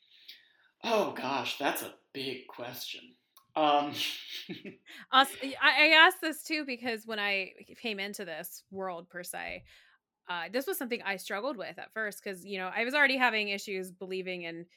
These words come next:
Speaker 2: Jesus Christ as it was, but I believed in some sort of energy, and my head just automatically went to it being male because that's what I had been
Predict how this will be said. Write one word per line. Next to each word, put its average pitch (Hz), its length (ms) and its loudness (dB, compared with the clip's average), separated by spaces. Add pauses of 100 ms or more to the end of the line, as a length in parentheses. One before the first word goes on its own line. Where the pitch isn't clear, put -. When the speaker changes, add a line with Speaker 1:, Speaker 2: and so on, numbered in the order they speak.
(140)
Speaker 2:
Jesus 175 280 -10
Christ 170 380 -8
as 180 140 -8
it 139 80 -16
was, 170 280 -8
but 196 120 -6
I 190 80 -2
believed 190 440 -8
in 185 140 -10
some 180 220 -8
sort 175 200 -12
of 170 80 -14
energy, 175 540 -12
and 175 140 -12
my 180 140 -10
head 180 280 -10
just - 200 -18
automatically 196 560 -6
went 160 200 -16
to 170 100 -14
it 175 80 -18
being 175 200 -14
male 175 280 -10
because 165 300 -16
that's 170 220 -16
what 185 80 -12
I 185 60 -8
had 170 160 -12
been 156 220 -16